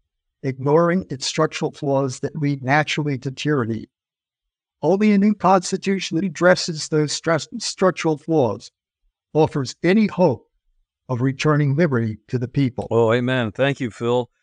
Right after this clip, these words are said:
Speaker 2: I especially like your, uh, your analogy there of, of purchasing a condo. Who would purchase a condo under those, uh, second set of conditions where the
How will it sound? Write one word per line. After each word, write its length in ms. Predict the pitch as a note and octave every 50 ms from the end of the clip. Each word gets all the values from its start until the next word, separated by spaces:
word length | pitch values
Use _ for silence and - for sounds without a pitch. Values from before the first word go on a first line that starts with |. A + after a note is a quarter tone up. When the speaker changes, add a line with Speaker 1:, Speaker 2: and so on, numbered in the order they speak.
| _ _ - A#2+
Speaker 2:
I 80 | A#2+
especially 540 | A#2 - - - D#3+ D3+ D3 - D#3+ C3 B2+
like 280 | C3+ C3 C#3 C#3+ A#2 -
your, 260 | C3 C3 B2+ B2 A#2+
uh, 140 | A#2 A2+ G#2 _ _ _ _ _ _
your 180 | - D3+ D3+ D#3
analogy 440 | D#3+ G3 A3 A3+ F#3 D3 B2+ C3+
there 260 | B2 B2+ C3+ C3 C3 B2+
of, 140 | B2 A#2
of 260 | C3+ - C3 A2+ - -
purchasing 540 | - E3+ F3 - - C#3+ - - D3 C3
a 80 | B2 A#2
condo. 720 | - - - F#3+ G3+ A3+ A3+ G#3 C#3 B2 A2 G#2+ A2 A2+
Who 140 | A2 D#3+ E3+
would 180 | E3 D#3+ C#3+ A#2
purchase 400 | - - G3+ F3 - E3 C#3+ C#3
a 60 | C3
condo 420 | - - E3 F3 F3 D#3 D3 C3+
under 180 | C3+ C3 B2+ C3
those, 300 | B2+ C3+ C#3+ C#3 B2 - _ _ _ _ _ _ _
uh, 140 | - C3 C3
second 380 | - - - F3+ E3+ - D3+ B2+
set 180 | - D#3 C3
of 80 | C3 A2+
conditions 500 | C#3 A#2+ G#2 C#3+ C3+ B2+ - B2+ A#2 A#2+
where 160 | B2 B2 A#2+
the 160 | A#2 A#2 G#2+